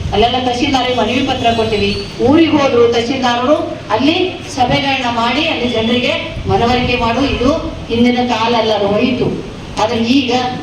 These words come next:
ಯಾವುದೇ ಜಾತಿ ಭೇದ ಇಲ್ದಂಗ ಆ ಮಕ್ಕಳು ಸಹಿತ ನಮ್ಮ ಮಕ್ಕಳು, ಅದನ್ನ ನೀವು ಎರಡು ಬಗಿಬೇಡ್ರಿ, ಅದನ್ನ ಕಂಟಿನ್ಯೂ ಮಾಡಿ ನೀವು ಮುಂದುವರ್ಸ್ಕೊಂಡು ಹೋಗ್ರಿ.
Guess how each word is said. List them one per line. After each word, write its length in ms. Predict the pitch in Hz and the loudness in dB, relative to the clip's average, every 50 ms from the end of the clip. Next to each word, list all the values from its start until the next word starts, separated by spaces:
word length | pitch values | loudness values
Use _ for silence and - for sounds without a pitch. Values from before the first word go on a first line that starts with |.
| - - - - | -2 0 2 2
ಯಾವುದೇ 340 | 196 208 226 240 247 254 240 | 2 2 2 2 2 2 2
ಜಾತಿ 400 | - 196 208 214 226 254 269 - | 2 2 2 2 2 2 2 2
ಭೇದ 220 | - 240 240 233 | 2 2 2 2
ಇಲ್ದಂಗ 420 | 233 226 226 220 220 214 214 214 233 240 240 240 - - - - | 2 2 2 2 0 0 0 2 2 2 2 0 -4 -6 -4 -2
ಆ 140 | 208 233 240 | 0 0 2
ಮಕ್ಕಳು 420 | 240 240 - 220 233 233 233 226 226 | 2 2 0 2 2 2 2 2 2
ಸಹಿತ 200 | 226 226 220 233 | 0 0 2 2
ನಮ್ಮ 280 | 214 208 208 202 214 | 0 0 0 0 0
ಮಕ್ಕಳು, 360 | 233 233 226 233 220 214 220 220 220 - - - - - | 0 0 2 2 2 4 4 2 2 -2 -6 -8 -4 -2
ಅದನ್ನ 200 | 185 190 202 208 202 190 196 | 0 0 2 2 2 0 2
ನೀವು 480 | 202 226 247 320 330 - - - - - - - 190 | 2 2 4 2 2 0 -2 -8 -10 -12 -8 -2 2
ಎರಡು 380 | 185 214 247 302 320 311 269 254 | 2 4 4 4 2 2 2 2
ಬಗಿಬೇಡ್ರಿ, 680 | 247 254 285 262 247 247 240 226 220 233 226 175 147 - 196 - - | 4 4 4 4 4 0 0 0 0 0 0 -2 -2 -4 -6 -6 -4
ಅದನ್ನ 280 | 202 208 220 262 - - | -2 0 0 0 0 0
ಕಂಟಿನ್ಯೂ 420 | - - - 247 254 247 247 240 | 0 0 0 0 2 2 2 2
ಮಾಡಿ 560 | 233 214 214 214 220 254 320 320 - - - - - | 2 0 0 0 0 0 -2 -2 -4 -8 -10 -6 -2
ನೀವು 120 | 226 214 196 | 0 0 2
ಮುಂದುವರ್ಸ್ಕೊಂಡು 680 | 208 233 262 269 262 247 240 247 - 247 233 220 220 | 2 2 2 2 2 0 -2 -2 0 0 2 2 2
ಹೋಗ್ರಿ. 480 | 208 202 196 - 196 185 202 196 - | 2 0 -2 -2 -2 -4 -4 -6 -8